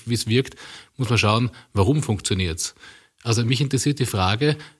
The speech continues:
warum funktioniert eine bestimmte Art der Political Correctness, über die wir hier sprechen? Ohne dass, und ich glaube, wenn wir das Wort erwähnen, weiß jeder im Prinzip, worum es geht, jeder kennt die Grenzen.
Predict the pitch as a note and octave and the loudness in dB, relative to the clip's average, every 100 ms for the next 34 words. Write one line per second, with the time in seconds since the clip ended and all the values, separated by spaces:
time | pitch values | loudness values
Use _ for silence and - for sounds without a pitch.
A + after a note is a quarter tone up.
0 | _ A#2 G#2 G#2+ D3+ F3+ - B2 - A#2 | _ 2 4 4 2 0 -4 -4 0 2
1 | C#3 C3+ G#2+ - - C#3+ E3+ D#2 G2+ C3+ | 2 2 0 -2 0 0 0 -2 -2 -2
2 | - - _ A#2+ A2+ B2 B2+ A2+ - A2 | -6 -16 _ -4 0 0 -2 -4 -2 -2
3 | - B2+ A#2 A#2+ B2 A2+ G2 - G2+ - | 0 -4 -2 -2 0 0 0 0 -2 -2
4 | G2 E2 A2 A#2 A2 - A2+ G#2 - A2+ | -6 -6 0 0 0 -2 -6 -6 -6 -2
5 | A#2 A#2 A2 G#2 G2+ G#2 - - G2 A#2 | 0 2 2 2 0 -2 -4 -2 -2 -2
6 | - F#2+ G2+ B2+ C#3+ C#3+ - - G#2 G#2+ | -4 0 2 2 0 -2 -8 -6 -2 -2
7 | A#2+ B2 A2 G#2 A#2+ - G2 G2 - B2+ | -2 -2 -2 -4 -4 -4 -4 -4 0 0
8 | D#3 A#2+ G#2+ - G#2+ A2 - G2 C3+ - | 2 0 -2 -2 -2 -2 -2 -2 0 0
9 | D3 | -2